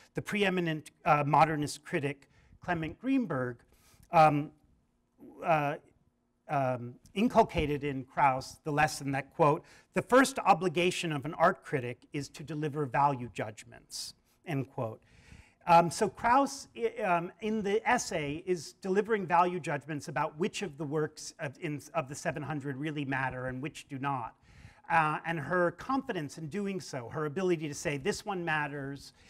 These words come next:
um, and these don't," uh, comes, I'm arguing, from her, um, from her work as a contemporary art critic rather than as a historian.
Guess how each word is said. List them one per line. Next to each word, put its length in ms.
um, 400
and 200
these 320
don't," 480
uh, 220
comes, 640
I'm 220
arguing, 440
from 400
her, 480
um, 540
from 220
her 120
work 320
as 160
a 60
contemporary 540
art 280
critic 380
rather 340
than 420
as 400
a 40
historian. 640